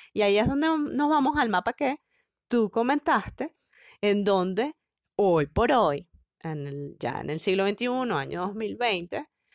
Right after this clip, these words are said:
pues se ve cómo hay un desarrollo importante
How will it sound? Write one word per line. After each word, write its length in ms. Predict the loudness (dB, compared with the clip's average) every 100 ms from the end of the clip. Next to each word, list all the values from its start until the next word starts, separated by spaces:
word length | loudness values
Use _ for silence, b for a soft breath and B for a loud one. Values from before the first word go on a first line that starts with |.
| _ -8
pues 200 | -6 -2
se 160 | 0
ve 380 | 2 2 -2 _ _
cómo 560 | 2 2 2 -2 -4 -4
hay 240 | -4 -4
un 80 | -2
desarrollo 1080 | -4 -2 -2 2 2 0 0 2 2 0 -2
importante 1000 | -4 -4 -4 0 0 0 0 0 0